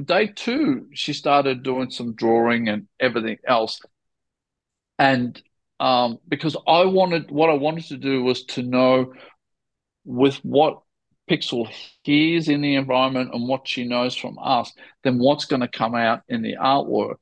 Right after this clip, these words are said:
So she created this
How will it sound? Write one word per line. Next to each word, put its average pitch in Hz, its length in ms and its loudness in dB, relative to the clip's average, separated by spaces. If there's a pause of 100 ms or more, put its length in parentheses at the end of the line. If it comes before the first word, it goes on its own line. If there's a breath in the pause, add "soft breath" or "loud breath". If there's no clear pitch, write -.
(400 loud breath)
So 135 720 2 (460)
she 147 240 -2
created 135 560 0
this 120 340 -8